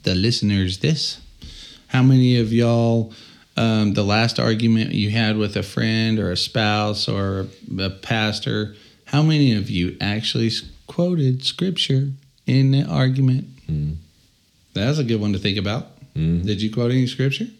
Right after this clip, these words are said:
Speaker 2: That's right. And here's the thing. Satan will quote scripture to you
Speaker 1: Mm-hmm.
Speaker 2: to get you off track.
Speaker 1: Yep.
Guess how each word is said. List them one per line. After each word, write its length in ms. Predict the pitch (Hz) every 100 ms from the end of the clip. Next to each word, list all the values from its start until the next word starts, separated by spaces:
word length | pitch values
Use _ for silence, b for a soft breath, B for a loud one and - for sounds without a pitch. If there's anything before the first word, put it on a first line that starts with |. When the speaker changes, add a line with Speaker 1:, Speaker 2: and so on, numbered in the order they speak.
| _ _ _ _ _ -
Speaker 2:
That's 220 | 85 95
right. 180 | 92 90 B B B
And 100 | 87
here's 200 | 117 151
the 60 | 82
thing. 420 | 98 107 98 -
Satan 340 | - 113 147 85
will 100 | 85
quote 260 | - 98 -
scripture 420 | - 107 - 104
to 60 | 117
you 280 | 139 170 151 - 131
Speaker 1:
Mm-hmm. 680 | 127 131 131 151 226 214 - -
Speaker 2:
to 100 | 120
get 240 | 117 127
you 100 | 131 135
off 220 | 170 170
track. 320 | 175 143 107 - - _ _ -
Speaker 1:
Yep. 200 | 143